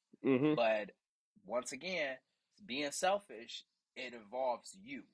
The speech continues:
Speaker 2: You know what I
Speaker 1: No.
Speaker 2: mean? And everybody else gonna be selfish in their own way. You know what I mean? So
Speaker 1: No.
Speaker 2: that means that they taking from you, they gonna take from you until you say that you can't take anymore.
Speaker 1: Mm-hmm.
Speaker 2: You know what I mean? And finally, and I, and I don't know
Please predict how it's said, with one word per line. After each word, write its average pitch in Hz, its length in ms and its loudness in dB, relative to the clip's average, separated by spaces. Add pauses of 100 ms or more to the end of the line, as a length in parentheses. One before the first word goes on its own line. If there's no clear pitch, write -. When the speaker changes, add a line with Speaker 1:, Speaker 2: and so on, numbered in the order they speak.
(140)
Speaker 2:
You 113 120 -14
know 117 60 -4
what - 20 -2
I 127 140 10
Speaker 1:
No. - 60 8
Speaker 2:
mean? 127 180 -6
And 110 100 -8
everybody 131 360 -2
else 139 140 -4
gonna 117 140 -12
be 113 80 -12
selfish 117 400 -8
in 104 60 -16
their 98 180 -10
own 104 160 -8
way. - 300 -6 (480)
You 113 120 -8
know 117 60 -6
what 113 100 -4
I - 20 -8
mean? 123 160 -8
So 110 120 0
Speaker 1:
No. 113 120 10
Speaker 2:
that 104 140 8
means 123 180 -10
that 104 160 -10
they 127 120 -2
taking 139 320 -6
from 135 240 -10
you, 170 300 -4 (300)
they - 140 0
gonna 139 200 -2
take 147 280 -4
from 151 220 -8
you 170 160 -4
until 123 240 -8
you 127 260 -12
say 151 300 -2
that 113 280 -6
you 143 100 -12
can't 123 300 -10
take 127 260 -8
anymore. 107 460 -10 (220)
Speaker 1:
Mm-hmm. 107 380 2
Speaker 2:
You 147 120 2
know 117 120 -2
what 117 100 -4
I 117 60 -4
mean? 127 320 -4 (160)
And 117 400 2 (280)
finally, 131 520 0
and 110 120 -10
I, 104 120 -8 (100)
and 113 100 -4
I 120 120 -2
don't 127 100 -4
know 120 100 -6